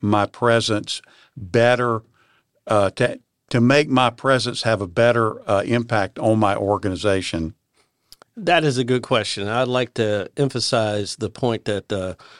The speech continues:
Speaker 2: um, Mister uh, Munir Bushra just mentioned as far as the trust, but I'll talk about three specific things that can go along with that trust. And we emphasize this also in our article. Um, those three areas, the first two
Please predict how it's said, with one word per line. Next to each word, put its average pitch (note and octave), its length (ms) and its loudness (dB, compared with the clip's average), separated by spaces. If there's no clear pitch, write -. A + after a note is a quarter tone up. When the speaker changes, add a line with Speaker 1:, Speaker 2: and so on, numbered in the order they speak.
Speaker 2:
um, G2+ 440 -14
Mister B2+ 520 0
uh, G2 120 -2
Munir A2 380 0
Bushra G#2+ 540 -2
just A2 260 -4
mentioned A#2 320 -2
as F2 80 -6
far G#2 220 -4
as - 80 -6
the - 80 -14
trust, - 500 -2
but G#2 160 -4
I'll A2 240 0
talk B2+ 320 -2
about G#2+ 220 -2
three E3 200 -2
specific A2 460 -4
things G#2 300 -4
that F#2 120 -4
can F2 140 -12
go F#2+ 180 -6
along A2 300 -2
with E2 120 -10
that - 180 -14
trust. - 420 -14
And A2+ 280 0
we C3+ 180 2
emphasize B2 480 0
this A#2 220 -4
also A2 520 -4
in F#2 60 -6
our F#2 160 -4
article. C#3+ 580 -2
Um, A2 560 0
those D#3+ 260 2
three E3 260 0
areas, C3 380 2
the A#2+ 80 -4
first - 560 -2
two A#2 640 0